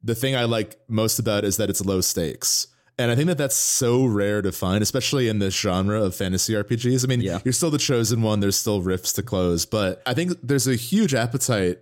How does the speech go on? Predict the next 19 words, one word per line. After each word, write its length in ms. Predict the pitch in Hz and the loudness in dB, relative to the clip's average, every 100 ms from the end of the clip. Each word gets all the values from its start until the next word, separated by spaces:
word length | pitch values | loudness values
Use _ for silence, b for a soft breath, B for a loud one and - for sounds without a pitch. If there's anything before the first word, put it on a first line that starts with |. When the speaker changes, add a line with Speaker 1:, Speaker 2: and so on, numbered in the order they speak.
| - | -10
Speaker 1:
for 500 | - - 123 123 120 | -8 -2 2 2 2
games 580 | 117 107 107 107 98 - | 0 0 0 0 0 0
that 360 | 107 98 - 101 | 0 -2 -4 -4
just 220 | 113 - | -2 0
simply 360 | 127 117 120 | -2 0 0
allow 280 | 107 98 95 | 2 2 2
you 200 | 98 104 | 2 2
to 200 | 98 117 | 0 0
exist 800 | 101 82 - 85 85 - - - - | 0 0 -2 0 0 0 -2 -4 -4
in 100 | 98 | -2
a 100 | 92 | 0
world 380 | 82 85 95 107 | 0 0 0 0
like 200 | 127 123 | -2 -2
this. 320 | 156 170 - | -2 0 0
Speaker 2:
Yeah. 220 | 92 76 - 113 | 0 -2 -4 -4
Speaker 1:
I 100 | 113 | -2
think 200 | 135 127 | -2 -2
that, 160 | 127 | -2
like, 380 | 113 107 - | 0 0 -4